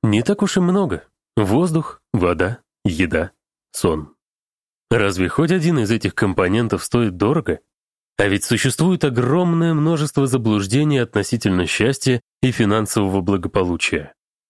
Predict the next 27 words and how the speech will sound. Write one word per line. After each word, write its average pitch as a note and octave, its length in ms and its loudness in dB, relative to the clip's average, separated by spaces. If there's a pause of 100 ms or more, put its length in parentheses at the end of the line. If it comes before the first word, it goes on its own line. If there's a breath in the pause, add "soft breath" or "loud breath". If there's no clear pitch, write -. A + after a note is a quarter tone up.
(220)
Люди C3+ 320 2
постоянно G#2+ 920 -2
связывают A#2+ 680 0
друг A#2+ 200 0
с G#2+ 80 -4
другом C#3 320 2
эти B2 160 -2
два A2+ 180 0
понятия. F#2+ 680 -2 (640)
Но F#2 280 2
нам F2+ 320 0
нужно G2+ 300 0
четко F#2+ 380 -2
их G2+ 160 -2
различать, F#2+ 580 -2 (300)
дав B2+ 320 0
каждому F#2+ 680 2
свое F#2 380 0
место. - 420 -6 (680)
Я F3 220 2
отобрал D#3 400 0
два C3 200 0
выражения, A2+ 680 0
которые, D#3 540 0
как - 240 -2
мне G#2 360 2
кажется C#3+ 500 0